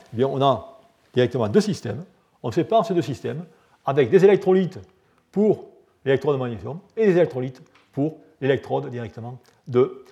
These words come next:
lithium F P O quatre ou tout matériau d'intercalation. D'où, là aussi, ces systèmes, eh bien,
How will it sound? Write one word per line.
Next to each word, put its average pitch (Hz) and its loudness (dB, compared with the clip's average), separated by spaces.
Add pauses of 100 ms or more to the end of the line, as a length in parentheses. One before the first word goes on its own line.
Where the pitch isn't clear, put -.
(180)
lithium 139 -4
F 95 -12
P 127 -6
O 110 -4
quatre 117 -12 (200)
ou 143 -4
tout 147 -6
matériau 120 -6
d'intercalation. 107 -16 (720)
D'où, 190 2
là 135 6
aussi, 196 4
ces 180 -4
systèmes, 160 0 (560)
eh 117 -6
bien, 135 2